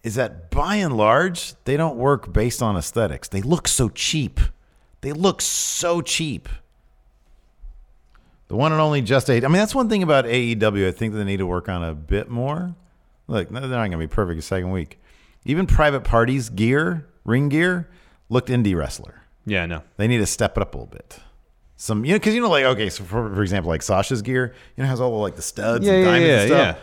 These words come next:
Speaker 1: Private Party should have all that kind of stuff.
Speaker 2: Well, I imagine they gotta work their way up to that, man. They haven't gotten, I'm sure this, this is only, what, their, their first or second week of, uh, A E W paychecks rolling in.
Speaker 1: Yeah.
Speaker 2: Let 'em collect some of those
Speaker 1: I,
Speaker 2: paychecks,
Speaker 1: I know,
Speaker 2: man.
Speaker 1: I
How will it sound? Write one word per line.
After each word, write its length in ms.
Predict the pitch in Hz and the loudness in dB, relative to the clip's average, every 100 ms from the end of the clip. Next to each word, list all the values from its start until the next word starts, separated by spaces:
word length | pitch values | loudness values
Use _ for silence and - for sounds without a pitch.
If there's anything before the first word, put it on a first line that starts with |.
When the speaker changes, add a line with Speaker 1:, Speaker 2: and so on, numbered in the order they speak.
| - - | -14 -6
Speaker 1:
Private 280 | 120 117 | -4 -4
Party 220 | - 85 78 | -4 -4 -6
should 140 | - | -8
have 160 | 73 71 | -8 -6
all 120 | 71 | -4
that 120 | 76 | -6
kind 160 | - 65 | -8 -14
of 60 | 62 | -14
stuff. 280 | - - - | -16 -14 -4
Speaker 2:
Well, 100 | 160 | -2
I 40 | |
imagine 520 | 151 135 139 139 131 | -2 -4 -2 0 2
they 80 | 131 | 2
gotta 120 | 131 | 4
work 160 | 120 120 | 2 2
their 100 | 117 | 2
way 120 | 113 | 2
up 100 | 117 | 2
to 60 | 85 | -2
that, 140 | 82 | -4
man. 240 | 82 82 95 - - - - - - - - - - | -4 -6 -8 -12 -20 -20 -18 -12 -10 -12 -14 -12 -2
They 60 | |
haven't 160 | 117 135 | 0 4
gotten, 360 | 117 107 104 65 | 4 2 -2 -2
I'm 120 | 107 | 0
sure 160 | 156 131 | 2 4
this, 200 | 113 101 | 2 2
this 120 | 107 | -4
is 60 | 95 | 0
only, 160 | 107 101 | 2 2
what, 180 | 98 | 0
their, 260 | 95 87 87 | 0 0 0
their 200 | 87 85 - | 0 -2 -2
first 240 | - - 101 | 0 0 0
or 40 | |
second 240 | 113 101 | -2 0
week 200 | 98 107 | 0 2
of, 220 | 90 85 90 | 0 0 0
uh, 200 | 85 82 | 0 2
A 80 | 101 | 2
E 100 | 95 | 2
W 240 | 95 87 | 2 0
paychecks 460 | - 110 - - - | 0 0 0 -4 -2
rolling 240 | 120 120 | 0 0
in. 140 | 127 143 - | -2 -6 -8
Speaker 1:
Yeah. 280 | 104 73 - - - - | -8 -8 -12 -18 -18 -8
Speaker 2:
Let 180 | 131 151 | -6 -4
'em 420 | 143 123 - - - - - - - - | -4 -6 -8 -12 -20 -20 -14 -10 -10 -6
collect 240 | - 131 | -2 0
some 100 | - | 0
of 80 | 120 | 0
those 100 | - | 2
Speaker 1:
I, 80 | 135 | 2
Speaker 2:
paychecks, 120 | 135 | 2
Speaker 1:
I 260 | 101 98 123 | 0 0 0
know, 40 | |
Speaker 2:
man. 220 | - | -2
Speaker 1:
I 40 | 359 | -4